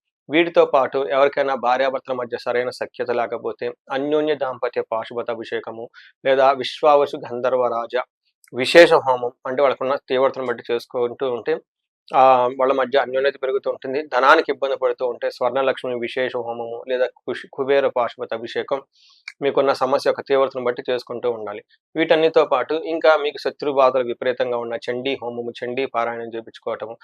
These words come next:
లేదంటే సుదర్శన హోమం చేపించుకోవటం, ఇవి చేసుకుంటూ ఉండాలి. వీటితో పాటు ఇంకా ఎవరికైనా వేరే వేరే ఇతరాతర గనక సమస్యలు ఉంటే, ఆమ్,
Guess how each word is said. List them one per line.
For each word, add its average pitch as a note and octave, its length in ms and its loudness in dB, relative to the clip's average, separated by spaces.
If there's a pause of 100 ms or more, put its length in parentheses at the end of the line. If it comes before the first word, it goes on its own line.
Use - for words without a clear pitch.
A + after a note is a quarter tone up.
(200)
లేదంటే C3 280 0
సుదర్శన C#3 460 2
హోమం A#2+ 340 -4
చేపించుకోవటం, A#2 600 -6 (380)
ఇవి F3+ 140 2
చేసుకుంటూ C3 460 0
ఉండాలి. A2+ 340 -2
వీటితో D#3+ 400 0
పాటు C3+ 340 0 (220)
ఇంకా D3+ 260 2 (100)
ఎవరికైనా C3 460 0 (300)
వేరే D3 320 2
వేరే C3+ 300 -2
ఇతరాతర C3 420 -2
గనక A#2+ 260 -6
సమస్యలు B2 440 -6
ఉంటే, B2 240 -4 (540)
ఆమ్, C3 320 0